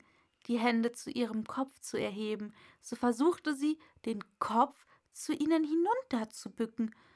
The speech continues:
und fand zu ihrem Entzücken, dass sie ihren Hals in alle Richtungen biegen und wenden konnte,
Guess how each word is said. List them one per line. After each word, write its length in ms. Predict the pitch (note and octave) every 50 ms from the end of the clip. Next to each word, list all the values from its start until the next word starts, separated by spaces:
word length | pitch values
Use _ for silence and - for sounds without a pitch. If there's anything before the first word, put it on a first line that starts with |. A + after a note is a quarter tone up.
| _ _ _ _ _ _ _ _
und 200 | - - B3+ B3
fand 360 | - - - C#4+ D#4+ F#4+ G4
zu 180 | - - - C#4+
ihrem 360 | - C4+ B3+ A#3+ A#3+ A3+ G#3+
Entzücken, 680 | - A3 G#3 - - - - G#4 G#4 - B3 G#3+ G#3 G3 - _ _ _ _ _ _ _ _ _
dass 220 | - A#3 - -
sie 100 | - -
ihren 360 | A#3+ A#3+ A#3+ A#3 A3+ A3+ -
Hals 380 | B3+ C4+ D#4 E4 D#4+ - - -
in 180 | - A#3+ A3 - -
alle 440 | - B3 C4+ D4 D#4 D4+ D4 C4 -
Richtungen 680 | C#4 C4+ C4+ - - - - A3 G#3 G3+ G#3 G3+ G3+ G3+
biegen 640 | - A#3 A#3+ B3+ C4 C4+ C4+ C4+ A#3+ A#3 A3+ A3
und 300 | G#3+ - F#3+ E3+ - - -
wenden 520 | G3+ G#3 A3 B3 B3+ A#3 A3+ G#3+ G#3 G3+
konnte, 500 | - - A3 G#3+ G#3 G3+ F#3+ - A3 G#3+